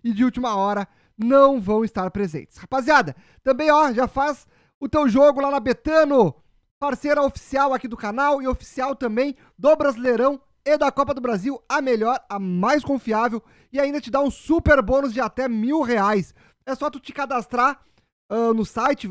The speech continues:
entra aí no link que está aqui no comentário fixado ou pelo Q R Code da tela. Entrou lá, foi em registro, coloca o cupom noteg, seu primeiro depósito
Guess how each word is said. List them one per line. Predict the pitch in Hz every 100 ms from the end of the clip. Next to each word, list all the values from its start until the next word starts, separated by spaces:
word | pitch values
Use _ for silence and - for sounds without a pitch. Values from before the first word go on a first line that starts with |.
| 190
entra | 240 277 254
aí | 233
no | 233
link | 208 269 -
que | _
está | - 220
aqui | 240
no | 226
comentário | 220 214 208 190
fixado | 190 - 262 269 -
ou | 247 277
pelo | - 226
Q | 220
R | 190
Code | 190 185 160
da | 220
tela. | 233 233 262 247 _ _ _ _ -
Entrou | 254 302 294
lá, | 294 302 269 _
foi | 269 285
em |
registro, | 277 247 254 302 - 175 - _ _
coloca | 269 269 277 285 277
o | 277
cupom | - 262 - 269 269
noteg, | 226 277 294 254 277 208 143
seu | - 262
primeiro | - 233 277
depósito | 247 - 214 220 _